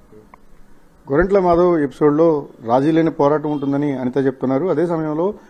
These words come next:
హుందాగా వ్యవహరించాల్సిన ఎంపీ తన మర్యాదను కాపాడుకోవడానికి బయటకు వచ్చి ప్రజలకు బహిరంగంగా క్షమాపణ చెప్పడంతో పాటు రాజీనామా చేయడం తప్ప వేరే పరిష్కార మార్గం కూడా లేదనేది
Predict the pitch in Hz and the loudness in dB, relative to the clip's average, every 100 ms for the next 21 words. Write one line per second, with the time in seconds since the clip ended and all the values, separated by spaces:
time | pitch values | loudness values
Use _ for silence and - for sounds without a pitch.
0 | - _ - 127 180 196 175 160 156 147 | -20 _ -4 0 2 4 4 2 0 -2
1 | 156 147 156 151 139 127 135 170 170 156 | -4 -2 -2 -2 -2 -4 -2 -2 -2 -4
2 | - _ _ - 131 127 127 160 180 170 | -14 _ _ -6 -2 0 2 2 0 0
3 | 147 143 139 143 143 139 143 147 135 _ | 0 0 -2 -4 -4 -6 -6 -8 -10 _
4 | _ - 120 143 151 151 165 135 147 165 | _ -4 -2 2 0 0 -2 0 -2 0
5 | 139 135 147 147 139 127 139 139 131 127 | 0 2 2 0 -2 -2 0 0 -2 -2
6 | 127 123 180 143 139 156 151 139 143 139 | -2 -4 -2 0 0 0 0 0 0 -2
7 | 131 135 127 120 123 156 143 135 135 147 | -2 -4 -2 -4 -4 -4 -2 -2 -2 0
8 | 147 131 127 123 135 143 135 | 0 0 0 -2 -2 -2 -4